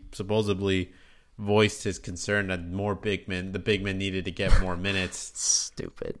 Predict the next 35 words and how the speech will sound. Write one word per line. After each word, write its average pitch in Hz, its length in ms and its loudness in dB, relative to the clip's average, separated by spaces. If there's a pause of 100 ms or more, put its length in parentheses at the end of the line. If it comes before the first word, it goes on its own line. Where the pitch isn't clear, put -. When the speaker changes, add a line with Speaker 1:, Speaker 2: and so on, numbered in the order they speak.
(160)
Speaker 1:
Uh, 170 60 4 (340)
it's 113 440 0
Speaker 2:
Yeah, 123 120 10
maybe 131 160 12
Speaker 1:
tough. 143 60 12
Speaker 2:
if 143 60 8
your 143 100 10
big 135 240 8
men 127 200 6
aren't 120 280 8
thirty-five 120 720 8
years 110 240 4
old. 101 460 6 (640)
Speaker 1:
Yeah. 95 480 2 (100)
Speaker 2:
Freaking - 640 -4
Speaker 1:
I 127 60 4
mean, 120 180 6
he 151 80 2
played 165 280 8
with 147 120 4
Speaker 2:
ridiculous. 95 280 6
Speaker 1:
Kareem, 127 320 4
so 98 420 0 (600)
probably 123 260 4
gave 113 180 4
him 107 100 0
a 98 80 2
bias 98 520 4
towards 92 540 -4 (160)
older 104 360 2
big 104 340 2
men 90 340 0
without 95 360 0
realizing 92 580 2
Speaker 2:
Yikes. 87 260 -2